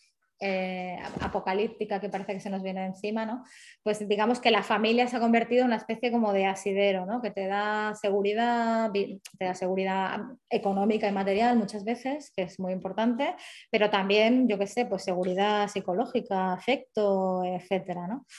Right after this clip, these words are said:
Entonces, de alguna manera ellos lo que hacen es esta sensación de inseguridad que, que existe y que está muy relacionada, yo creo, con la emergencia de las extremas derechas, pues lo convierten en una propuesta de, precisamente de retorno a los valores tradicionales, ¿no?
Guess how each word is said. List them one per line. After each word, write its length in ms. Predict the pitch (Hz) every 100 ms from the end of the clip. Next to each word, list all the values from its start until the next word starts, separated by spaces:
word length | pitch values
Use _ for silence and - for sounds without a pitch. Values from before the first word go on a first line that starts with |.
| - -
Entonces, 160 | - 226
de 60 |
alguna 240 | 214 220 254
manera 240 | 254 269
ellos 100 | 277
lo 100 | 254
que 60 | 240
hacen 200 | 247 254
es 200 | 233 - -
esta 240 | 208 247
sensación 380 | 240 247 254 240
de 80 | 240
inseguridad 480 | 240 208 220 247
que, 180 | 214 190
que 80 | -
existe 460 | - - 233 233 202
y 60 |
que 60 | 185
está 160 | - 190
muy 120 | 202
relacionada, 380 | 196 196 214 202
yo 80 |
creo, 180 | 208 226
con 140 | 208 190
la 60 |
emergencia 420 | 185 180 185 190
de 60 | 196
las 120 | 196
extremas 380 | 202 - 190 196
derechas, 440 | 190 196 233 233 - - - - _
pues 240 | 214 208
lo 100 | 226
convierten 380 | 214 208 208 240
en 80 | 240
una 220 | 240 226
propuesta 440 | 226 214 220 - 233
de, 300 | 214 196 202
precisamente 440 | 196 180 220 226
de 120 | 226
retorno 520 | 196 202 196 202 226 233
a 40 |
los 280 | 214 185 185
valores 340 | 190 185 196
tradicionales, 800 | - 202 196 190 185 180 180 175
¿no? 140 | 233